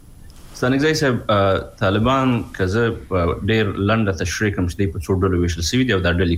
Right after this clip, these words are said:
کمې دي او په دې کې د هیبت الله رول چیرې دی او څومره مهم دی.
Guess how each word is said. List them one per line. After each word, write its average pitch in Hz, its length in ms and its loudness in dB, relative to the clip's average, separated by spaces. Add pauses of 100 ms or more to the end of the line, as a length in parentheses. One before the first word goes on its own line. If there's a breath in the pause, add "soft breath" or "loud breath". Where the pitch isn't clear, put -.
کمې 95 200 2
دي 143 240 0
او 92 80 -2
په 90 120 -2
دې 101 180 2
کې 98 80 -4
د 85 80 0
هیبت 80 300 -4
الله 95 160 2
رول 92 220 2
چیرې - 380 -2
دی 160 140 0
او 113 200 0 (480 loud breath)
څومره 90 220 2
مهم 82 380 0
دی. - 100 0